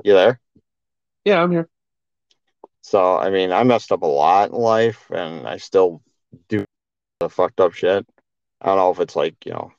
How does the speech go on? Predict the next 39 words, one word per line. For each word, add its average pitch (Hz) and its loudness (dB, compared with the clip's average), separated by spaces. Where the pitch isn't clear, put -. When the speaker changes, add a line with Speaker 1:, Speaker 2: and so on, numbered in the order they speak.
Speaker 1:
just 80 -8
the 87 -8
way 82 0
I 69 0
work. 87 0
It's - -20
probably 95 -4
'cause 76 -14
my 76 -10
mother's 85 -8
Marley. 76 -10
You 50 -14
never 50 -12
know. 90 -14
Speaker 2:
Oh, 110 -4
yes. 101 -8
The, 101 -4
the 90 -8
ultimate 90 -6
excuse. - -20
Speaker 1:
Yeah, 95 0
but, 104 4
I 104 2
mean, 104 -4
mo-, 117 -2
most 123 0
of 104 -2
it's 101 -2
all 87 0
on 87 -2
me. 82 -12
You 110 0
know, 95 2
I, 123 2
everybody 139 2
knows 101 -2
right 90 -2
from 87 -20
wrong. 87 -8